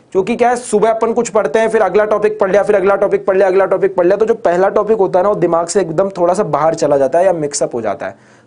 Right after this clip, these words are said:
है ना, बहुत सी बार हो जाता है ऐसा। तो जब तुमने पूरी पढ़ाई कर ली ना, एक बार नज़र मार लेना एक बार सारे के ऊपर, ठीक है। चलो, पक्की बात,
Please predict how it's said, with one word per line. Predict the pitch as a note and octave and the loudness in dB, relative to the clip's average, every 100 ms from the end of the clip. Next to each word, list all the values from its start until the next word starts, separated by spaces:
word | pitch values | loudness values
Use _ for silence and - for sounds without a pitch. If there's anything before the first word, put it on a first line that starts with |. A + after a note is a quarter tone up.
| _ - | _ -4
है | |
ना, | F#3+ F3 | -2 -2
बहुत | C3+ D3 E3+ | -2 -2 -2
सी | F#3+ | 0
बार | D#3 | 0
हो | A#2+ | 0
जाता | G2+ G2 | -6 -8
है | G2 | -12
ऐसा। | - - - - | -14 -18 -20 -6
तो | |
जब | F3 F#3+ | -4 -2
तुमने | F#3+ G3+ | -4 -4
पूरी | - F#3+ | -4 -2
पढ़ाई | F#3+ E3 F3+ | 0 0 2
कर | E3 | 0
ली | F3+ | 0
ना, | G3+ | 0
एक | F3 E3 D#3+ | -2 -2 -2
बार | F3 | -2
नज़र | D#3+ D3+ E3+ | 0 0 2
मार | C3+ A2 | 0 -2
लेना | A#2 A#2 | -4 -8
एक | A2+ | -8
बार | G#2+ | -8
सारे | G#2 G2 | -8 -10
के | F#2 | -14
ऊपर, | - F#2 _ _ _ _ _ _ _ _ _ _ _ _ _ _ _ - | -18 -20 _ _ _ _ _ _ _ _ _ _ _ _ _ _ _ -20
ठीक | - - | -12 -2
है। | A#3 - - _ _ _ - | -2 -4 -20 _ _ _ -4
चलो, | C#3+ C#3 - _ _ _ _ _ _ _ _ _ _ - - _ _ - | -2 -2 -6 _ _ _ _ _ _ _ _ _ _ -20 -20 _ _ -8
पक्की | E3+ A3 | -2 0
बात, | A#3+ B3+ | 0 -2